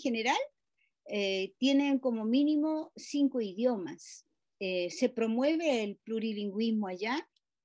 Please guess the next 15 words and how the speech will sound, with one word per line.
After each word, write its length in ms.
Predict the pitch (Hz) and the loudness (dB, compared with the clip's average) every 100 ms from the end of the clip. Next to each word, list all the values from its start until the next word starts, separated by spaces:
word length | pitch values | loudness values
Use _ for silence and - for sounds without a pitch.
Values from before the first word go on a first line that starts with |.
| _ _ - | _ _ -14
y 920 | 196 196 196 190 185 180 175 170 - _ _ _ _ - | -8 -6 -6 -4 -2 -2 -2 -4 -8 _ _ _ _ -8
asumiendo 560 | 208 254 233 294 320 | -4 0 2 2 2
también 440 | 277 247 233 277 277 | 0 0 2 2 2
de 140 | 254 | 0
que 200 | 240 220 | 0 -2
las 340 | 214 214 208 | -2 -4 -6
lenguas 680 | 226 226 262 294 339 320 - _ _ _ | 0 4 4 2 -2 -6 -16 _ _ _
son 680 | - - 240 240 240 226 214 - | -14 -6 -2 0 0 -2 -6 -2
instrumento 920 | 254 240 233 - 208 220 269 262 285 | 4 4 4 -4 -2 2 2 2 -2
para 220 | 277 240 | 0 0
la 140 | 226 220 | 0 -2
comunicación, 1160 | 214 208 202 190 190 180 - 240 262 269 269 247 | -2 -2 -2 -6 -8 -10 -2 4 6 6 6 4
la 120 | 202 | 2
convivencia 1120 | 196 185 175 165 196 247 285 - 302 311 311 _ _ _ _ _ | -4 -6 -6 -4 2 6 4 4 0 0 0 _ _ _ _ _
y, 640 | - 208 202 196 190 180 | -4 -2 0 -2 0 0